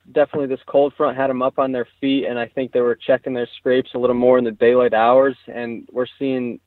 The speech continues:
you know, quite a few rubs. I mean, there were some nice rubs around where I killed my buck, and it's just, it seems like things are starting to turn on a little bit, but,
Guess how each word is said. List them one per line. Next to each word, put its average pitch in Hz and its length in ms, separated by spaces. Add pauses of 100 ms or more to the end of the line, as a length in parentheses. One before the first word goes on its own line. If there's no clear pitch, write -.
(160)
you 131 80
know, 127 140
quite 139 260
a 131 40
few 131 200
rubs. 123 300
I 117 60
mean, 117 160
there 123 120
were 127 160
some 127 120
nice 120 280
rubs 120 300
around 117 320
where 117 120
I 117 120
killed 117 260
my 117 220
buck, 113 380 (480)
and 113 360 (960)
it's - 180
just, 139 160 (160)
it 135 200
seems 151 200
like 139 180
things 135 200
are 117 60
starting 120 300
to 113 80
turn 135 200
on 123 100
a 110 60
little 135 200
bit, 151 280 (640)
but, 110 300